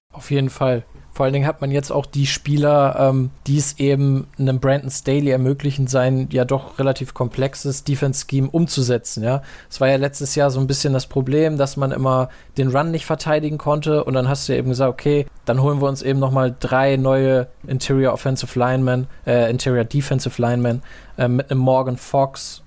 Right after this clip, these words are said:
ähm, den man aus Carolina geholt hat, äh, einem Austin Johnson, den man von den Giants verpflichtet hat, und eben Sebastian Joseph Day, der auch so ein bisschen, ja, so ein bisschen unterschätzter Spieler ist, der einfach richtig gut ist in dem, was er macht, ähm, und der eben auch, und ich glaub, das ist ganz wichtig,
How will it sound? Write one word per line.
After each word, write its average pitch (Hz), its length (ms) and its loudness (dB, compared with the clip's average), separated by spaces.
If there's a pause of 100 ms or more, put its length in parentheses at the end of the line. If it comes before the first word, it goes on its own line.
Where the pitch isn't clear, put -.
(200)
ähm, 127 260 0
den 120 120 0
man 123 120 0
aus 117 160 -2
Carolina 131 480 0
geholt 131 420 0
hat, 127 240 0 (120)
äh, 139 40 0
einem 127 280 0
Austin 143 360 0
Johnson, 139 480 0 (380)
den 127 100 0
man 127 100 0
von 135 120 -2
den 127 100 0
Giants 139 300 0
verpflichtet 135 420 -2
hat, 127 100 0
und 151 180 -2
eben 143 180 0
Sebastian 135 500 -2
Joseph 131 400 0
Day, 135 320 2 (360)
der 127 120 2
auch 151 80 2
so - 140 -2
ein 151 60 0
bisschen, 151 400 0 (200)
ja, 127 100 2
so 143 120 -2
ein 139 40 -2
bisschen 156 240 -4
unterschätzter 143 600 -2
Spieler 180 400 0
ist, - 220 -6
der 113 100 0
einfach 135 340 -4
richtig - 380 -4
gut 202 180 0
ist 170 140 -2
in 139 100 -2
dem, 156 220 2
was 147 120 -2
er 135 80 0
macht, 147 400 -2 (400)
ähm, 147 340 2 (220)
und 165 220 0
der 170 160 2
eben 160 180 2
auch, 151 380 2
und 139 160 0
ich 131 100 -4
glaub, 143 160 -4
das 135 140 0
ist 135 160 -4
ganz 135 220 0
wichtig, 135 480 0